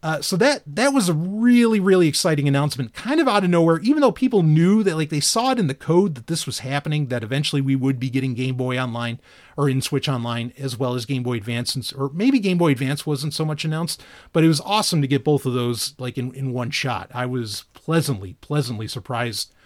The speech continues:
uh, by that, and I think most people were. And the one thing we didn't know is what would be the game selection, but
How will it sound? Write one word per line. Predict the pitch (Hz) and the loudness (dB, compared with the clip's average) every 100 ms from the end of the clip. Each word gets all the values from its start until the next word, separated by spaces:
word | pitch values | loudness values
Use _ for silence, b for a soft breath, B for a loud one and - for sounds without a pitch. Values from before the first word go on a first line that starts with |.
| b b | b b
uh, | 120 | -8
by | 117 117 | -6 -6
that, | 110 113 | -6 -8
and | 113 | -6
I | 120 | -8
think | 127 123 127 | -6 -8 -4
most | 131 131 - | -6 -6 -6
people | 135 110 | -8 -6
were. | 110 123 101 | -2 -2 -2
And | 107 117 120 | -6 -8 -6
the | 131 | 0
one | 175 | 0
thing | 170 151 | 2 2
we | 127 | 2
didn't | 147 165 | 2 2
know | 113 107 | 0 -4
is | 101 120 | -6 -4
what | 123 | -4
would | 117 | -4
be | 113 | -6
the | 104 | -8
game | 104 135 135 | -4 -2 -2
selection, | - 101 - 127 98 | -6 -12 -10 -10 -8
but | 104 | -12